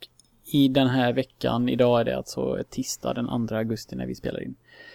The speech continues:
Och mina, jag har två kollegor som är helt tokiga som sitter och fångar Pokémons på, eh,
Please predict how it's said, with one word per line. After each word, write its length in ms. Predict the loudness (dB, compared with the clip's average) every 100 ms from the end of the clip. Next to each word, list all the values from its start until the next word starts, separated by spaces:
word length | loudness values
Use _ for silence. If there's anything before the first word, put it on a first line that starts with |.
| -20 _ _ _ _ _
Och 300 | 2 6 6
mina, 420 | 6 6 6 6
jag 80 | 6
har 160 | 6 4
två 300 | 2 0 2
kollegor 440 | 4 6 6 4
som 60 | 0
är 40 |
helt 140 | -2 -2
tokiga 480 | 0 0 0 0 0
som 140 | 0
sitter 240 | -4 -2
och 60 | -2
fångar 200 | 0 -2
Pokémons 600 | -2 -4 -4 -4 -4 -8
på, 420 | -4 -2 0
eh, 80 | 0